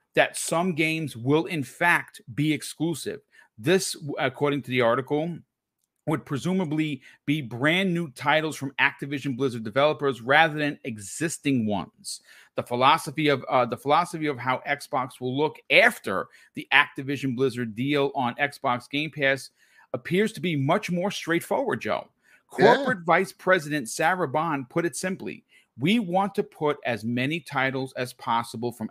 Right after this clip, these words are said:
Speaker 1: Activision Blizzard into Game Pass when they join us." Joe, this is, this is, I love this article, uh, because they did give us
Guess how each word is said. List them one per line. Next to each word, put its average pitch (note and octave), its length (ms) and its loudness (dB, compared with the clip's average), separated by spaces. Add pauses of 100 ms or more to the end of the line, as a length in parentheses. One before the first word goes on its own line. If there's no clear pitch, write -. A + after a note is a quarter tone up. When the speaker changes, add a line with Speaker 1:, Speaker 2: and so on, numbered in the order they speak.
Speaker 1:
Activision C3+ 540 0
Blizzard A#2 440 -2 (420)
into F#3 320 2
Game D3+ 340 0
Pass C3+ 420 -2 (220)
when C3 600 4
they A2+ 500 2
join B2+ 380 0
us." F2 220 -6
Joe, C#3+ 400 6
this D3 240 -2
is, F#3 300 4 (360)
this A#3 200 6
is, A#3 200 -2 (240)
I F3 160 8
love F3+ 460 4
this G3 180 4
article, D3+ 720 2 (640)
uh, D3+ 100 0
because D3+ 540 2
they C#3+ 280 4
did D#3 400 0
give D3+ 220 -2
us D#3 200 -6